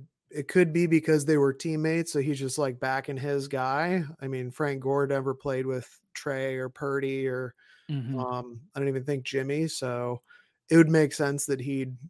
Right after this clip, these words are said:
Speaker 1: you know, like Sam Darnold. And from what I've seen, Sam Darnold seems like a nice guy. Um, I do think that it is really cool that he's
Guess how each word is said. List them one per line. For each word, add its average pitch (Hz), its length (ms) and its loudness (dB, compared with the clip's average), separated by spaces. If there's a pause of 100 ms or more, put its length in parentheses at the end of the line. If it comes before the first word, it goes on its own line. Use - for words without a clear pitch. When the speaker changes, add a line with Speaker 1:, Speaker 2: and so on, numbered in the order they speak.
Speaker 1:
you 147 80 -4
know, 131 160 -2
like 131 340 -2
Sam 139 380 -2
Darnold. 135 440 0 (100)
And 135 140 -10
from 151 120 -2
what 175 100 8
I've 165 120 8
seen, 156 240 -2
Sam 139 260 -2
Darnold 139 320 -2
seems 131 240 -6
like 131 120 -4
a 127 40 -6
nice 127 240 -6
guy. 135 280 -4 (720)
Um, 123 580 -2 (360)
I 165 120 8
do 175 220 6
think 220 260 4
that 151 120 4
it 143 100 2
is 147 220 2
really 139 280 2
cool 143 400 0
that 123 320 -4 (120)
he's 139 600 -4